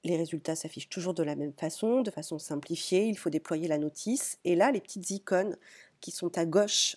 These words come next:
du titre diffèrent. Donc si vous avez ce petit livre vert qui t'a-, qui apparaît, c'est que c'est un livre, un documentaire ou un livre de fiction. Là, en l'occurrence, on a choisi que des documentaires.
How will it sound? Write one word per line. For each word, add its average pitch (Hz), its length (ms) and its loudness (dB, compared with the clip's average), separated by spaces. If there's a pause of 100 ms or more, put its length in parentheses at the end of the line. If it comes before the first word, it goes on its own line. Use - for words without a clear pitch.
(120)
du 156 120 -6
titre - 460 -2 (440)
diffèrent. 190 680 2 (100)
Donc 180 540 0
si 262 400 2 (960)
vous 180 200 -2
avez 190 160 6
ce 196 120 -4
petit 240 360 -2
livre 196 320 2
vert 190 260 8
qui - 140 -16
t'a-, 151 120 -4 (140)
qui - 100 -2
apparaît, 175 380 0
c'est 175 160 -4
que - 140 -6
c'est - 240 -6
un 147 100 -2
livre, 156 460 0 (720)
un 135 380 -4
documentaire 151 880 0
ou 143 200 -2
un 131 120 -4
livre 156 240 -6
de 143 100 -6
fiction. 156 340 -6
Là, 202 120 -2
en 147 120 -2
l'occurrence, 151 480 -4
on 143 60 -6
a 143 80 -6
choisi 151 300 -6
que - 120 2
des 151 120 0
documentaires. 143 680 -4